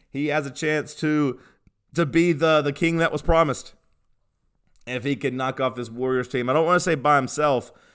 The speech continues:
because I do, I do not think this series is as lopsided as other people are thinking.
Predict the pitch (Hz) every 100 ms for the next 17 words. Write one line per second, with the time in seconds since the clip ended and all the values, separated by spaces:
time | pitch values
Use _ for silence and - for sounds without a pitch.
0 | _ 127 135 135 135 156 143 - 135 139
1 | 156 135 147 143 135 131 139 139 139 120
2 | - 127 127 117 127 135 - 143 131 127
3 | 120 113 113 131 127 120 127 110 101 113
4 | 139 131 113 98